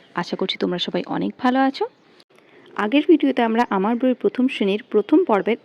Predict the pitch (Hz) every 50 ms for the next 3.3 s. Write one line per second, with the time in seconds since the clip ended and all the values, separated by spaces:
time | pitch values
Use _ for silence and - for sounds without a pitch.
0 | - - _ _ - - 262 277 - - - 233 - - 208 180 185 175 - -
1 | - 226 214 - - 240 - 240 226 220 - 247 294 415 - - - - - -
2 | - - 269 294 294 - 226 196 190 226 - - 202 196 - 196 196 208 214 220
3 | 208 180 - - 277